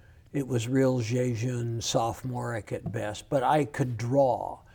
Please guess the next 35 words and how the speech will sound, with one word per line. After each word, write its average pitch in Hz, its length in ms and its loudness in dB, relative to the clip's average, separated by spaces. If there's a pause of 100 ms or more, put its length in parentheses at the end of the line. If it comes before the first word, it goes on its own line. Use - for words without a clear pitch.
(180)
I 151 140 8
was 165 200 8
the 147 80 2
cartoonist 135 600 -2
for 120 120 -10
the 113 120 -6
Daily 113 400 -4
Trojan 110 560 -6
when 117 200 -12
I 113 180 -10
was 117 380 -14
a 107 40 -14
kid. - 260 -12 (320)
I 127 80 2
loved 123 640 0
the 127 180 -2
atmosphere 101 760 -6
of 104 280 -8
the 101 240 -12
student 110 400 -6
newspaper, 107 640 -8 (580)
'cause 127 180 4
there 139 160 2
was, 131 240 -2
it 135 80 0
was 131 180 2
a 131 60 2
mix 143 400 2
of 113 180 -4
bohemians 127 800 0
and 110 160 -4
frat 120 380 -2
boys 117 340 -2
and 113 140 -8
stuff, 113 460 -6